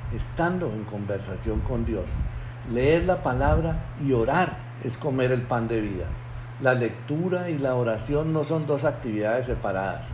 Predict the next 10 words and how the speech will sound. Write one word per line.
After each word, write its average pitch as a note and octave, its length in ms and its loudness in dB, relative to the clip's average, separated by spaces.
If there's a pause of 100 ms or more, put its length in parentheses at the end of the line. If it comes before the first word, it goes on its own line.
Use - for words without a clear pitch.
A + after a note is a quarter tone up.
(120)
van C#3+ 200 0
de G3 100 4
la F3 80 4
mano. C3 240 2 (640)
Son A#2+ 240 0
dos D3 180 2 (120)
partes C#3 400 -2 (180)
de G#2+ 120 0
una A#2 240 0
conversación. G#2 840 -4